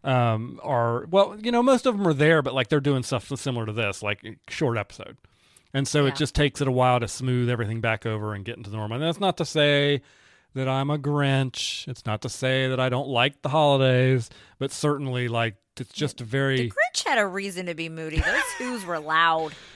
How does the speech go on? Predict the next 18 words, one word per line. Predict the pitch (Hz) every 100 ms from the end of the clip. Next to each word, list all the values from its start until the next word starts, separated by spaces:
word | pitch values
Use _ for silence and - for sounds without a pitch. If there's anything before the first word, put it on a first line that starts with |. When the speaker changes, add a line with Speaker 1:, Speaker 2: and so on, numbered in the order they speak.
| - _ - -
Speaker 1:
Yeah, | 175
Speaker 2:
They | 247 277
were | 185
Speaker 1:
I, | 143 175 196
I, |
Speaker 2:
loud | 208 285 254 190 185
and | 208 185
Speaker 1:
I |
Speaker 2:
annoying. | 180 190 196 226 277 233 175 156 170
Speaker 1:
Mm-hmm. | 151 185
Speaker 2:
He | 196 320
just | 415 -
wanted | 277 269 240
to | 180
chill | - - 240 269 214
and | 196
be | 170
left | 165 247 -